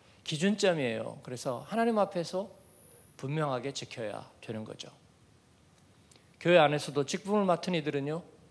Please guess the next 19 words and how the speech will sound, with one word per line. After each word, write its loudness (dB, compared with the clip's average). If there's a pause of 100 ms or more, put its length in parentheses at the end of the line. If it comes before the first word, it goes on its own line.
(380)
익스큐즈가 -8 (480)
없습니다. -10 (560)
그래서 -2
우리가 0
하나님 2
앞에 -4
서약을 0 (580)
하는 0
거고요, -2
안수를 -4
받는 -8
것입니다. -14 (720)
휴머니즘을 4
적용시키면 -2 (1000)
교회가 -2
망하겠죠. -6 (640)
처음 2
믿는 0
사람들, -4